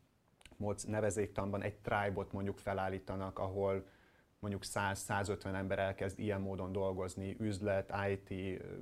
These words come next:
digitális marketing, ö, ö, adatszakértők, stb. ebben a tribe-ban közösen, ö,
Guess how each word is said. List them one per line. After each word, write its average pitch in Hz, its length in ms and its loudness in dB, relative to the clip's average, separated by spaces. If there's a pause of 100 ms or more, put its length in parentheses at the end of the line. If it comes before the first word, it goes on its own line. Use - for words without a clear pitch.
(120)
digitális 101 640 -2
marketing, 95 800 -2
ö, 90 300 -2 (520)
ö, 90 320 -4 (760)
adatszakértők, 98 840 0
stb. 98 400 0 (100)
ebben 95 240 0
a 90 100 -4
tribe-ban 98 380 0
közösen, 131 680 0 (640)
ö, 101 360 4